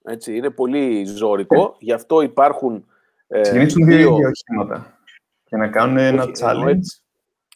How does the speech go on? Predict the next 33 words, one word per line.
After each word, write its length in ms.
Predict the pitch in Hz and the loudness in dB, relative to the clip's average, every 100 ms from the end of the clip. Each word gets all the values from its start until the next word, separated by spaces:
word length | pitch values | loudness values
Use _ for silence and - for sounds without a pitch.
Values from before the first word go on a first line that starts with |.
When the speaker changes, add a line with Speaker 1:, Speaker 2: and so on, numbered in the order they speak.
| _ | _
Speaker 1:
εννοώ 280 | - 113 110 | -12 -10 -6
εξα-, 340 | 131 - 139 110 | -6 -4 -8 -6
ναι, 160 | 175 | -2
αυτό 340 | 131 - - 175 | -2 -2 2 4
δεν 80 | |
είναι 120 | 214 208 | 4 2
πολύ 180 | 190 | 0
καλό 240 | 220 208 220 | 2 2 2
σαν 180 | 220 214 | 2 0
δοκιμή, 360 | 220 220 135 - | -2 -2 -4 0
αλλά 340 | 117 117 - | 2 2 0
και 120 | - 117 | -4 -2
πάλι 500 | 127 120 131 208 - | 2 2 2 0 -4
εξαρτάται 680 | - - 135 196 226 254 - | -8 -2 0 0 -2 -4 -6
από 240 | 185 - | -8 -8
το 100 | 180 | -8
εκάστοτε 440 | 170 185 220 196 208 | -6 -6 -6 -4 -2
όχημα. 360 | 160 - 92 | -2 -2 -14
Δηλαδή, 420 | 92 113 123 160 - _ _ - | -8 -4 0 0 -4 _ _ -8
αν 120 | 127 | 0
πάρεις 220 | 147 139 | 2 2
δύο 140 | 139 135 | 4 4
I 120 | 135 | 4
D 240 | 110 - | 0 0
three, 140 | 151 254 - _ _ | 0 0 -4 _ _
θα 100 | 185 | -4
είναι 160 | 208 185 | -2 0
διαφορετικό 640 | 160 147 143 143 196 196 | 0 0 -4 0 -2 -2
το 80 | 143 | -14
συμπέρασμα 460 | 135 131 156 143 | -6 0 2 0
που 80 | 120 | -4
θα 120 | 113 | -8
βγάλεις 500 | 107 120 220 269 269 | -6 0 -2 -2 -14